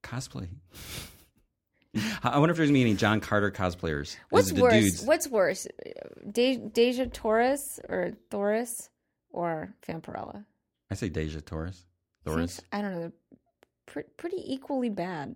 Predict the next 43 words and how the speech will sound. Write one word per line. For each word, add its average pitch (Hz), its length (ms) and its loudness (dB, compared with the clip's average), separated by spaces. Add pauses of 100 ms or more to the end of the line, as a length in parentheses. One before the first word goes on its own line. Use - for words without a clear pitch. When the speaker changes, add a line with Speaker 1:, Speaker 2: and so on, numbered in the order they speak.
(220)
Speaker 1:
I, 101 160 0
but 95 140 2
I, 95 200 0
there's, 90 360 -2 (320)
as 101 540 -4
little 117 200 4
as 104 80 -2
Vampirella 98 460 0
has, 98 340 -2
at 90 140 -2
least 90 180 -4
she 87 240 -6 (480)
has 85 380 -8 (340)
a - 260 -20
little 87 180 -2
more 110 180 -2
something 139 400 -8 (320)
that 104 140 -8
she's 120 160 -10
wearing. 123 240 -4 (160)
Speaker 2:
Not 269 120 -8
much. - 440 -10 (580)
Speaker 1:
But 87 200 0 (280)
some, 92 340 -6 (140)
wha-, 120 160 2 (180)
but - 140 2
that 117 220 6
little, 98 440 2
Speaker 2:
Yeah, - 280 2
Speaker 1:
not 98 60 2
Speaker 2:
she 101 60 4
Speaker 1:
much 107 180 4
Speaker 2:
does, 269 200 6
Speaker 1:
is, 233 120 -2
Speaker 2:
she 247 80 2
Speaker 1:
is, 233 40 0
Speaker 2:
has 254 160 2
Speaker 1:
is 214 60 2
Speaker 2:
a - 40 -10
Speaker 1:
a - 20 -8
lot. - 60 -8
Speaker 2:
collar, 170 360 4
though. 64 320 -10